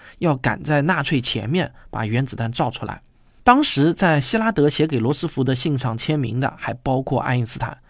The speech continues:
据说爱因斯坦的签名对罗斯福的影响很大。当年十月，罗斯福就正式批准了原子弹的应急计划。后来呢，这个计划就被称为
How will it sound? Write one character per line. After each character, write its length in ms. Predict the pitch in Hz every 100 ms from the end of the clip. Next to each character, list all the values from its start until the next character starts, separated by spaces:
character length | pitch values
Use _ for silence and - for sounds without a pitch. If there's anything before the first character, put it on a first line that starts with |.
| - -
据 120 | - 147
说 160 | 156
爱 120 | 156
因 80 | 156
斯 100 | 151
坦 160 | 160 127
的 80 | 117
签 180 | -
名 160 | 135 120
对 140 | 123
罗 160 | 117 120
斯 140 | 123
福 120 | 135 131
的 120 | 117
影 100 | 123
响 160 | 131
很 160 | 127 -
大。 220 | 120 120 - _ _ _ - - -
当 120 | 202
年 140 | 185
十 220 | 180 139 131
月， 220 | 170 - - -
罗 160 | 135 175
斯 160 | -
福 220 | 208 135 139
就 220 | 147 127
正 240 | 170 180
式 180 | 139 131
批 260 | 127 196 202
准 180 | 104
了 220 | - 104 - -
原 240 | 120 139
子 100 | 185
弹 200 | 131 139
的 120 | 117 -
应 220 | 190 131
急 200 | - 120
计 200 | - 131
划。 260 | - - - -
后 180 | -
来 160 | 156 107
呢， 120 | 127
这 140 | 120 143
个 60 |
计 140 | 127 131
划 140 | 117
就 120 | 120
被 120 | 117
称 240 | 107 - 120
为 180 | 110